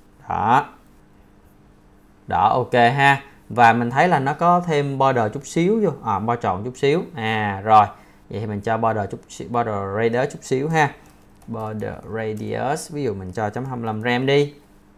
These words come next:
Ví dụ vậy. Đấy. À, muốn lên nữa cho chấm năm đi. Đó, ngon lành ha.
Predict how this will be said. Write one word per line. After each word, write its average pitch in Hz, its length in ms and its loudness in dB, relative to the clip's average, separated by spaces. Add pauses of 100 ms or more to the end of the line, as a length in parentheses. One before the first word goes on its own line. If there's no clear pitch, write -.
(140)
Ví 139 60 -10
dụ 131 100 -6
vậy. 85 200 -4 (1300)
Đấy. 415 280 -2 (240)
À, 101 640 -4 (360)
muốn 170 260 -2
lên 151 220 4
nữa 156 240 -4
cho 131 100 -8
chấm 135 180 -10
năm 127 220 -6
đi. 127 40 -14 (840)
Đó, 156 200 4 (160)
ngon 120 160 -4
lành 113 200 4
ha. 135 220 4